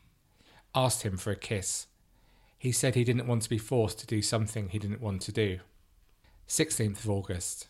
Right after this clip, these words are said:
two thousand four. Packet of five Viagra in suit jacket. Liar, liar, pants on fire. Sixth of October, two thousand four.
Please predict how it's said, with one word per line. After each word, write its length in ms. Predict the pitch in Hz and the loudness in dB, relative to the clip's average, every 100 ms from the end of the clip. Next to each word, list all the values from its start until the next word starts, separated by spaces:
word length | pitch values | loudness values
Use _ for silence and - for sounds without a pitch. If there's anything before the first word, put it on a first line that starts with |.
| - | -8
two 160 | 117 | -4
thousand 460 | 110 104 98 101 95 | 0 0 0 -2 -4
four. 360 | - 104 92 - _ - _ _ _ _ _ _ _ _ _ _ - | -2 0 -2 -8 _ -20 _ _ _ _ _ _ _ _ _ _ -6
Packet 440 | 151 - 107 - | -4 -4 -6 -8
of 60 | - | -14
five 400 | - 113 107 101 | -2 2 2 2
Viagra 520 | 104 104 107 92 92 | 2 0 -2 -4 -4
in 120 | 101 | -6
suit 320 | 95 - 104 - | -4 -4 -4 -4
jacket. 600 | 107 - - - - - _ _ _ | -4 -4 -10 -12 -12 -14 _ _ _
Liar, 360 | 110 113 110 101 | -2 2 4 2
liar, 460 | 101 107 101 92 92 | 0 0 0 -4 -8
pants 340 | - 101 - | -6 -6 -4
on 120 | 101 | -6
fire. 480 | 92 - 104 92 95 - _ _ _ _ _ _ _ _ _ _ _ _ - | -6 -4 -4 -4 -8 -16 _ _ _ _ _ _ _ _ _ _ _ _ -6
Sixth 400 | - - - - | -2 0 0 0
of 80 | 110 | -2
October, 440 | - - 107 107 | -2 -2 0 0
two 220 | 101 113 | 0 0
thousand 420 | 107 107 98 98 92 | 2 2 2 -2 -2
four. 340 | - 104 90 | 0 0 0